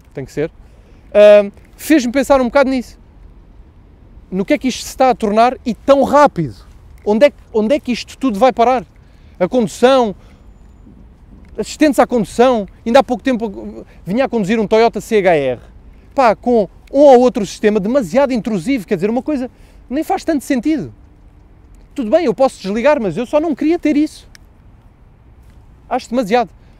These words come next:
Não sei sinceramente então onde é que isto vai parar. Portanto, foi apenas e só um momento de reflexão. Eu gosto de partilhar isto com vocês. Sei que vocês também gostam de ouvir. Agora deixem-me saber o que é que acham de tudo isto. Quero ouvir, estou curioso.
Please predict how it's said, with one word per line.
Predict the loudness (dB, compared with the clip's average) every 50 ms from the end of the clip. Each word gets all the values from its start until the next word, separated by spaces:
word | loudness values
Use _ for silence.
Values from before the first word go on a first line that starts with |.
| -10 -6
Não | -6 -4 -4
sei | -4 -4 -6
sinceramente | -6 -4 -2 0 0 0 -2 -4 -4
então | -4 -4 -4 -4 -4
onde | -2 -2 -2
é | -2
que | -4
isto | -4 0 0
vai | 0 2
parar. | 2 0 -2 -2 -6 -10 -20 -20 -20 -20 -20 -20 -20 -20
Portanto, | -20 -8 -2 -2 -2 -2 -2 -4 -4 -4 -4 -4 -6 -10 -16 -8
foi | -2 2 2 2
apenas | 4 2 2 2 0 0
e | 2
só | 2 4 4
um |
momento | 4 2 0 -2 -4
de | -6
reflexão. | -6 0 0 0 0 0 -2 -4 -4 -4 -4
Eu | -2 2 2
gosto | 2 2 0
de |
partilhar | -2 -2 2 2 2
isto | 2 2 -2
com | -4 -2
vocês. | -2 -2 0 0 -2 -4 -4 -6 -16 -20 -20 -20 -20 -18 -6
Sei | -2 -2 0
que | 0
vocês | 0 -2 -2 0
também | 0 0 2 2
gostam | 2 2 2 0 -2 -6
de | -2 0
ouvir. | 0 0 0 -2 -6 -8 -8 -12 -20 -18 -10 -4
Agora | -2 0 0 0
deixem-me | 0 0 -2 -2 -4
saber | -2 -4 -4 -4
o | -2
que | -2
é | 0
que | 0 -2
acham | -2 -2 -4 -4
de |
tudo | -4 -4 -2 -2
isto. | -4 -4 -6 -4
Quero | 0 2 2 2
ouvir, | 2 0 -2 -4
estou | -4 -6 -8 -6
curioso. | -6 -4 -2 -2 -2 -2 -4